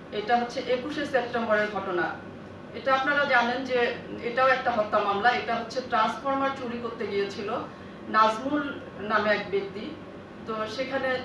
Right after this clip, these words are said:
জনগণের কাছে আটক হয়, জনগণ তাকে পিটিয়ে আহত করে, আহত করার পর তারাই আবার তাকে হাসপাতালে নিয়ে যায় এবং হাসপাতালের গেটে ফেলে রেখে চলে যায়।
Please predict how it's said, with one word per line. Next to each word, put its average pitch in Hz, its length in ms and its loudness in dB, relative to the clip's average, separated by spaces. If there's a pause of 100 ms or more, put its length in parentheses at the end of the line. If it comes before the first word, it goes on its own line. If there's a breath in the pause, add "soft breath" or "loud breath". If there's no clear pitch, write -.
(140)
জনগণের 233 500 2
কাছে 233 280 0
আটক 214 520 0
হয়, 202 180 0 (640)
জনগণ 240 440 2
তাকে 247 200 0 (100)
পিটিয়ে 254 460 -2
আহত 214 480 2
করে, 196 220 0 (440)
আহত 240 420 0
করার 240 280 8
পর 254 160 2
তারাই 233 340 4
আবার 233 240 4
তাকে 214 200 -2
হাসপাতালে 220 640 -2
নিয়ে 202 240 -2
যায় 196 200 -2 (680)
এবং 220 380 0
হাসপাতালের 226 540 0
গেটে 233 460 0
ফেলে 220 220 0
রেখে 202 260 -2 (280)
চলে 240 220 0
যায়। 175 240 -2